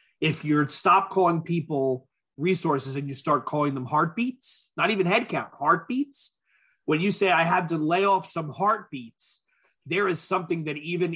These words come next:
even if you are a pure sociopath and you won't admit it, and Lef and I have worked with some people who definitely fit that mold. <laughs>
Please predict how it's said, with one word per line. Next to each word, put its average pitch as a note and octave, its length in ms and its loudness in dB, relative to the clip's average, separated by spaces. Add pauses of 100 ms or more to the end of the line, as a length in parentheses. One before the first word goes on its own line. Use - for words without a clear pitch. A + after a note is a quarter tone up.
even A3+ 300 -4
if - 140 -6
you F#3+ 180 0
are E3+ 100 6
a D#3 120 0
pure E3 420 0
sociopath B2 1000 -8
and A#2 120 -12
you B2+ 80 2
won't C#3+ 320 4
admit E3+ 280 2
it, - 120 -16 (520)
and C3 300 -2
Lef C#3 260 2
and D#3 80 0
I D3 100 4
have C#3 160 -2
worked F3 240 0
with G3+ 100 -4
some A3+ 180 0
people A3 340 0
who G3 180 -4
definitely F3+ 600 -4
fit D#3+ 260 -6
that D#3+ 200 -2
mold. F3+ 420 -2
<laughs> - 60 -20